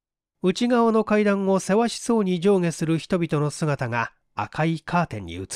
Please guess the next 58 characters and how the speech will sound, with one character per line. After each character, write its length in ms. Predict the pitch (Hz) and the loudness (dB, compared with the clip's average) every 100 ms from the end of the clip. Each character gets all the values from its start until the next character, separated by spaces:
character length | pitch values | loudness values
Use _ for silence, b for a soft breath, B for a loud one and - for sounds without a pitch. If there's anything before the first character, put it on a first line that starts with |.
| - | -10
て 80 | - | -10
い 80 | 87 | -8
た。 300 | 92 73 - _ _ _ _ _ _ _ _ _ _ _ _ _ _ _ | -6 -6 -8 _ _ _ _ _ _ _ _ _ _ _ _ _ _ _
カ 140 | - 160 | -2 0
ク 100 | 196 | 0
ス 80 | - | -2
ト 140 | 127 | -4
ン 80 | 110 | -2
は 180 | 104 - | -4 0
元 280 | 202 190 165 | 0 2 0
の 100 | 151 | 0
部 140 | 147 | 0
屋 140 | 143 | 0
へ 120 | 127 101 | -2 -4
戻 220 | 127 127 | -2 -4
る 100 | 98 | -4
と、 220 | 76 73 _ _ _ _ _ - | -6 -6 _ _ _ _ _ -2
厳 220 | 175 196 | 2 4
重 200 | 185 190 | 4 4
に 200 | 180 180 | 4 0
各 300 | - 190 180 | 0 0 0
部 120 | 147 | 2
屋 140 | 165 165 | 2 2
に 160 | 156 | 0
鍵 340 | 143 151 170 147 | -2 0 2 2
を 80 | 143 | 0
か 120 | 139 | -2
け 100 | 131 | -2
て、 260 | 117 110 _ _ _ | -4 -6 _ _ _
二 200 | - 247 | -2 0
人 160 | 240 202 | 2 2
の 140 | 175 | 0
刑 220 | - 196 | 2 0
事 120 | 143 | 2
を 40 | 143 | 0
連 260 | 135 147 | 0 -2
れ 20 | 143 | 0
て 180 | 139 | 0
外 320 | 131 180 160 95 | 0 -2 -2 -4
へ 80 | 82 | -6
出 100 | 95 | -8
た。 300 | - - - _ _ _ _ _ _ _ _ _ _ _ _ _ _ _ | -6 -6 -8 _ _ _ _ _ _ _ _ _ _ _ _ _ _ _
ち 80 | - | 0
ょ 120 | 262 | 2
う 20 | |
ど 160 | 262 240 | 4 2
そ 120 | 220 | 2
の 120 | 208 | 0
時、 300 | 202 - 90 - _ _ _ _ - | 0 -4 -10 -12 _ _ _ _ -2
武 240 | 185 262 | 0 2
田 140 | 254 240 | 2 2
を 160 | 226 | 4
迎 340 | 214 208 208 202 | 2 2 2 2
え 40 | |
に 120 | 190 | 0
行 100 | 185 | -2
っ 20 | _ | _
た 220 | - 151 | -2 -2